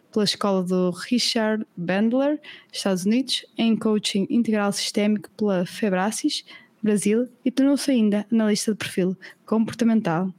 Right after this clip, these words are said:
disc. Olá, Lorenza,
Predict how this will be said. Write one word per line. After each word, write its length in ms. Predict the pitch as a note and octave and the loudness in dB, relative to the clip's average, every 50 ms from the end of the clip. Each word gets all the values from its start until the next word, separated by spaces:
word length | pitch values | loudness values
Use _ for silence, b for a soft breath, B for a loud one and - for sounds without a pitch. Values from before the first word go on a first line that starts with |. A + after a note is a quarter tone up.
| _ _ _ | _ _ _
disc. 440 | - F3+ F#3+ F3 - - - - - - _ B B B B B B B B B B _ _ | -2 -2 0 0 -2 -4 -8 -12 -16 -20 _ B B B B B B B B B B _ _
Olá, 360 | - E3+ F3+ F3 F#3 F#3 G3 - - - - - | -4 -2 0 0 -2 -2 -6 -8 -14 -16 -6 -4
Lorenza, 500 | G3 F3+ F#3 F#3+ G#3 A3 A3 C4 C#4 | -2 0 0 0 0 0 0 -2 -2